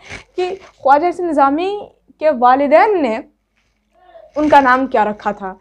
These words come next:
या फिर ख्वाजा हसन निज़ामी के मामू उन्हें क्या कहकर पुकारते थे, ठीक है, या फिर ख्वाजा हसन निज़ामी नाम किसने रखा, तो अल्लामा इकबाल रखे रहते हैं। तो ये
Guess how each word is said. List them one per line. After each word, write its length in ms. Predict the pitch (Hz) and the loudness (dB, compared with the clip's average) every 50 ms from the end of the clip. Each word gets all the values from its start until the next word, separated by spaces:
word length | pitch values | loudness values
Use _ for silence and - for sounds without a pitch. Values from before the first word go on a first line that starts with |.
| _ _ - | _ _ -6
या 80 | 269 285 | -4 -4
फिर 180 | 285 349 339 | -4 -4 -6
ख्वाजा 760 | 339 - _ _ _ _ _ _ _ _ _ - 294 302 349 | -8 -10 _ _ _ _ _ _ _ _ _ 0 0 2 0
हसन 160 | 359 349 359 330 | 0 -2 -2 -4
निज़ामी 380 | 330 285 311 294 302 330 359 | -2 0 0 0 0 -2 -4
के 200 | 349 - 359 359 | -4 -4 -4 -4
मामू 500 | 339 285 254 262 262 262 269 277 339 415 | -2 -2 -2 0 2 2 2 2 2 0
उन्हें 300 | 415 381 349 349 349 - | 0 0 0 -2 -4 -2
क्या 160 | - 302 240 240 | 0 0 0 0
कहकर 360 | 233 240 226 214 226 214 202 | -2 -4 -6 -4 -6 -6 -6
पुकारते 400 | 202 208 208 202 196 190 - 202 | -8 -10 -10 -10 -12 -12 -12 -14
थे, 180 | 190 - 190 180 180 _ _ _ _ _ _ _ - | -14 -16 -20 -20 -20 _ _ _ _ _ _ _ -8
ठीक 160 | 269 269 269 | -8 -6 -2
है, 200 | 339 339 277 220 - - _ - | -2 -2 -2 -2 -6 -14 _ -2
या 180 | 247 294 320 359 | 2 2 2 2
फिर 240 | 339 320 285 262 302 - - - - - - _ _ _ - | 2 0 -2 -2 -2 -4 -10 -18 -20 -20 -20 _ _ _ -2
ख्वाजा 220 | 294 285 285 294 349 | -2 0 2 0 0
हसन 180 | 330 339 320 294 | -2 -2 -2 -2
निज़ामी 800 | 294 285 277 269 269 269 302 359 381 330 269 254 285 294 - _ _ - | 0 2 2 2 2 2 0 -4 -4 -4 -4 -6 -8 -10 -14 _ _ -8
नाम 360 | 247 247 254 262 269 302 359 392 403 403 _ _ _ - | -6 -2 0 0 0 -2 -4 -8 -12 -16 _ _ _ -4
किसने 320 | 349 - 349 339 330 294 | -4 -4 -2 0 0 2
रखा, 380 | 240 220 196 - - - 185 180 _ _ _ _ | 2 0 -2 -6 -12 -14 -14 -14 _ _ _ _
तो 60 | - 254 | -10 -8
अल्लामा 440 | - 240 247 240 226 220 226 247 240 | -6 -6 -6 -6 -6 -8 -8 -8 -8
इकबाल 360 | 233 214 208 220 208 202 196 | -10 -8 -6 -4 -4 -4 -4
रखे 260 | 190 196 190 - 196 | -6 -10 -10 -12 -12
रहते 240 | 190 190 190 190 196 | -12 -12 -10 -10 -10
हैं। 180 | 190 185 185 185 _ _ _ - | -12 -12 -14 -18 _ _ _ -8
तो 60 | 269 | -6
ये 220 | 269 285 294 285 | -4 -4 -4 -6